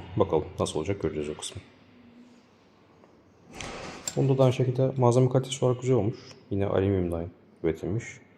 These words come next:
Burada işte böyle farklı bir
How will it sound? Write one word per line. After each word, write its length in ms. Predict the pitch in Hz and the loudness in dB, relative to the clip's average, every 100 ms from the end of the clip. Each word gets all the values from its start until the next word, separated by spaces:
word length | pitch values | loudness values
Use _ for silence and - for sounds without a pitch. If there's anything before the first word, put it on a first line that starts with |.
| - - - - - | -20 -20 -20 -20 -10
Burada 180 | 87 87 | -4 -2
işte 200 | - 85 | -2 -2
böyle 300 | 82 92 98 - - - _ - - - - - - - _ _ _ _ _ _ _ _ _ _ _ | 0 0 -2 -6 -20 -20 _ -20 -20 -18 -18 -20 -20 -20 _ _ _ _ _ _ _ _ _ _ _
farklı 420 | - 82 - 82 | -8 -8 -8 -8
bir 380 | 85 - - | -6 -8 -14